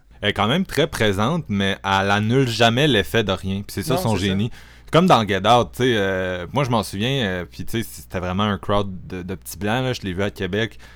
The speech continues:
Speaker 1: Puis quand, euh, le beau-père, il dit, « I would have voted for Obama a third time if I could have », là, tu sais, j'aurais voté une troisième fois pour Obama, euh, si j'avais pu.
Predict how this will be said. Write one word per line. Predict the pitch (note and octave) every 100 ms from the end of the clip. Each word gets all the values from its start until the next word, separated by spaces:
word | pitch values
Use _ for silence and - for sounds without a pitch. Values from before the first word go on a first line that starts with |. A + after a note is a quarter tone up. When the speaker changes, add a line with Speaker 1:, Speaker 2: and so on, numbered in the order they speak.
| - - - - - -
Speaker 1:
Puis | F2+
quand, | - A#2+ C3
euh, | A#2+ G2 F#2+ G2 F#2
le | G#2+
beau-père, | G2 G2 E2+ A#2+ A#2+
il | G2+
dit, « | E2+ G#2+ A2+ -
I | G2 F#2+
would | F#2+ G#2
have | G#2
voted | F#2+ G2+ G2+ G#2 A2 G#2+
for | - F#2+ F2+
Obama | G2 F#2+ G2 G2 G#2 F#2+ F2+ F#2 F2+
a |
third | - G#2+ F#2+
time | A#2+ A2 G#2+
if | F#2+
I | G2 F2+ - -
could | - G2+
have », | A#2 C3+
là, | C3
tu | A#2
sais, |
j'aurais | G#2+ G2
voté | G2+ G#2 A2
une | G2+
troisième | - G2+ G2
fois | F#2+ A2
pour | G2+
Obama, | F#2+ F#2 F#2 G2 G#2 G2+
euh, | F2+
si | - F#2+
j'avais | F#2+ F#2
pu. | E2+ A2+